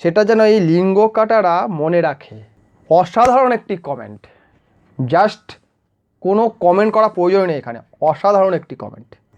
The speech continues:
আরেকজন লিখেছে সুদীপ্ত চন্দ্র, উনি লিখেছে, তোমার ভিডিওগুলো ইদানিং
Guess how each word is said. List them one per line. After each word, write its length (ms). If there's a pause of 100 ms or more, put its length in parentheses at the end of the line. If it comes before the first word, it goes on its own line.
আরেকজন 260
লিখেছে 540
সুদীপ্ত 640
চন্দ্র, 480 (160)
উনি 140
লিখেছে, 380
তোমার 380
ভিডিওগুলো 600
ইদানিং 680